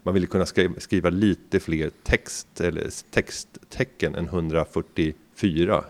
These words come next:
i S M S. Det var, det var det vi ville ha. Ungefär som på Henry Fords tid. Vi vill ha snabbare hästar.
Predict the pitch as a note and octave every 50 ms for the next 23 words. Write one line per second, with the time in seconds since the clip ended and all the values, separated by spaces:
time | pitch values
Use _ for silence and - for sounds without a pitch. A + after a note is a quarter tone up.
0 | - - E2 F2 E2+ - F#2 F#2+ G#2+ - - - - - - - - - - -
1 | - E2 G2 G2+ E2 A2 G2+ G#2+ G2 G2+ A#2+ B2+ B2+ A2+ G#2 E2+ F2 D#2+ E2 D#2+
2 | C2+ C#2 F2 F2+ F2+ F2+ - F#2 F2+ E2 - F#2 E2+ - - F2+ E2+ E2 D#2+ -
3 | - - - - - - - - F#2 F2+ F2+ F2+ - - A2 G#2+ G2 E2+ - -
4 | - D2 C#2+ D2 E2 F2+ E2 F2+ D#2+ E2+ F2 - - - F#2 F2 D2+ E2 D#2+ E2+
5 | - - G#2 - - - - - - - A#1+ - -